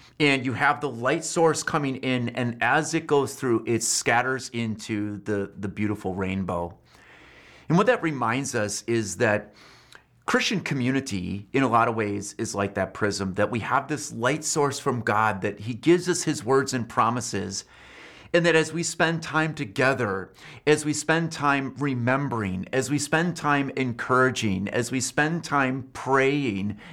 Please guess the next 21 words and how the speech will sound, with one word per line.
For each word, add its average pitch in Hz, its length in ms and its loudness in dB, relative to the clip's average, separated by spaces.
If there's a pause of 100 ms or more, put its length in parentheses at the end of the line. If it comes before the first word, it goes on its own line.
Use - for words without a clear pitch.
and 143 240 2
praising 139 840 -2
and 127 280 -2
worshiping 131 600 2
our 110 120 2
God 110 280 0
for 113 140 -4
who 113 180 -8
he 110 220 -4
is, 107 180 -4 (280)
you 131 60 0
know 160 40 4
what 175 100 2
happens? 196 500 -2 (1080)
Is 151 160 4
that - 340 0 (140)
all 180 460 4
of 151 180 0
the 143 100 2
wonderful 135 540 0
colors 117 640 0